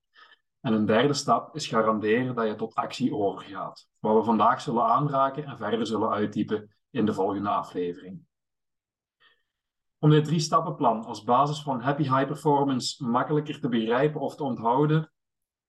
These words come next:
onthoud: no clarity, no change, no goals, no progress, no action, no nothing. En no nothing is spreektaal voor helemaal niets.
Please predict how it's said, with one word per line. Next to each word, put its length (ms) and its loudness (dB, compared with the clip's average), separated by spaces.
onthoud: 560 -2
no 240 4
clarity, 640 0
no 220 -2
change, 420 2
no 280 4
goals, 560 -4
no 200 -2
progress, 760 0
no 240 2
action, 600 -2
no 220 0
nothing. 520 -6
En 160 -2
no 160 2
nothing 480 2
is 120 -10
spreektaal 720 -4
voor 380 -6
helemaal 400 2
niets. 520 -10